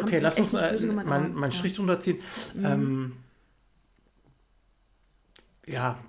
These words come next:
Speaker 1: ich sag mal, äh, Drohungen gehen gar nicht. Also das ganze Internet
Speaker 2: Ja, genau.
Speaker 1: Shitstorm-Scheiße ist, äh, ganz, ganz unberechtigt.
Speaker 2: Eigentlich wollte ich nur deswegen eben mit dir darüber quatschen,
Speaker 1: Wollte
Speaker 2: weil
Speaker 1: ich
Speaker 2: ich
Speaker 1: grad
Speaker 2: das auch
Speaker 1: sagen.
Speaker 2: so
Speaker 1: Ja, so ein bisschen
Speaker 2: unmöglich
Speaker 1: die Länge
Speaker 2: fand.
Speaker 1: gezogen. <laughs>
Speaker 2: Ja,
Speaker 1: Nee, aber
Speaker 2: sorry,
Speaker 1: interessant.
Speaker 2: aber
Speaker 1: Ich hab, ich hab echt die, die, die, ähm,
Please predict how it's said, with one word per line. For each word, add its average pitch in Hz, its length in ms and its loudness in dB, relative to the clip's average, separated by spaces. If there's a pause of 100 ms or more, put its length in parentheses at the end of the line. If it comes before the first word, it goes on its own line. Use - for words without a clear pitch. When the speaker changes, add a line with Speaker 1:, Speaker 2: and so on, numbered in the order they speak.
(440)
Speaker 1:
ich - 80 -8
sag 139 160 -6
mal, 131 100 2 (160)
äh, 127 280 4 (160)
Drohungen 151 280 4
gehen 143 160 2
gar 135 180 4
nicht. 143 200 -4
Also 120 200 -2 (220)
das - 160 -10
ganze 123 220 -8
Internet 131 180 -2 (120)
Speaker 2:
Ja, 185 40 0
genau. 165 140 2
Speaker 1:
Shitstorm-Scheiße 127 840 -4
ist, - 220 -10
äh, - 200 -14 (100)
ganz, 147 260 -10
ganz 127 240 -4 (120)
unberechtigt. 143 760 -8
Speaker 2:
Eigentlich 214 400 -2
wollte 190 160 -2
ich 175 60 -4
nur 190 80 -2
deswegen 190 320 -4
eben 185 160 -2
mit 180 120 -4
dir 185 60 2
darüber 180 280 -4
quatschen, - 360 -8
Speaker 1:
Wollte 143 160 0
Speaker 2:
weil 156 60 -2
Speaker 1:
ich 135 60 -2
Speaker 2:
ich - 40 -2
Speaker 1:
grad - 0 -
Speaker 2:
das 131 80 2
auch 127 40 0
Speaker 1:
sagen. 143 120 2
Speaker 2:
so 180 60 4
Speaker 1:
Ja, 226 120 6
so 226 60 4
ein 220 60 4
bisschen 208 160 4
Speaker 2:
unmöglich 170 200 2
Speaker 1:
die - 40 -4
Länge 180 240 4
Speaker 2:
fand. 160 320 0
Speaker 1:
gezogen. - 380 4 (120)
<laughs> - 140 -12
Speaker 2:
Ja, 196 400 2
Speaker 1:
Nee, 185 80 4
aber 190 100 4
Speaker 2:
sorry, - 20 -
Speaker 1:
interessant. 175 320 0
Speaker 2:
aber 165 100 0
Speaker 1:
Ich - 80 -4
hab, - 180 -6
ich - 120 -10
hab 180 120 -8
echt - 240 -10
die, 139 140 -8
die, 139 280 -8
die, 127 320 -6
ähm, 123 460 -4